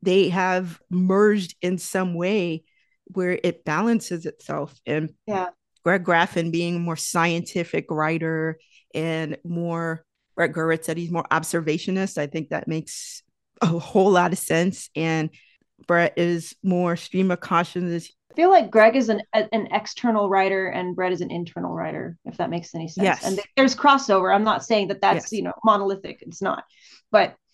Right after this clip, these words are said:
Speaker 2: I feel like Brett can be real deep and introspective about some
Speaker 1: Mm-hmm.
Speaker 2: shit, and Greg can do that, but maybe on a more outside looking in level. And so, but
Speaker 1: Mm-hmm.
Speaker 2: I also think that, you know, there's instances where they've transcended that. And I do see, or I think I see, especially in later years, how they've influenced one another.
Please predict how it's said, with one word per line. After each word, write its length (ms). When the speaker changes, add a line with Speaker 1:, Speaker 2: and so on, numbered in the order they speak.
Speaker 2:
I 40
feel 160
like 200
Brett 240
can 100
be 140
real 320
deep 340
and 80
introspective 680
about 260
some 140
Speaker 1:
Mm-hmm. 220
Speaker 2:
shit, 120
and 280
Greg 220
can 120
do 120
that, 180
but 120
maybe 220
on 120
a 40
more 240
outside 380
looking 280
in 100
level. 380
And 100
so, 320
but 140
Speaker 1:
Mm-hmm. 80
Speaker 2:
I 20
also 320
think 440
that, 380
you 100
know, 160
there's 340
instances 580
where 120
they've 180
transcended 540
that. 220
And 100
I 60
do 240
see, 380
or 200
I 60
think 260
I 80
see, 220
especially 420
in 100
later 220
years, 300
how 140
they've 180
influenced 560
one 140
another. 420